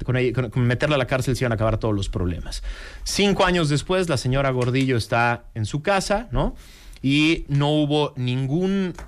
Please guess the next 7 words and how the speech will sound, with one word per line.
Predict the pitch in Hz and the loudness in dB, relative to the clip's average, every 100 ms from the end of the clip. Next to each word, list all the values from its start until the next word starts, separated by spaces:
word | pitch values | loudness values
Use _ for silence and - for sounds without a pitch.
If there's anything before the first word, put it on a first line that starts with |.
| - | -2
ninguna | 135 151 190 | 2 4 4
investigación | 190 139 - - 120 110 - 165 170 | 2 2 0 -2 0 -2 0 2 2
sobre | 151 123 110 | 0 0 2
la | 107 | 2
red | 113 127 | 2 2
de | 120 | 0
corrupción. | - 131 139 - 180 185 | 0 -2 -2 0 2 2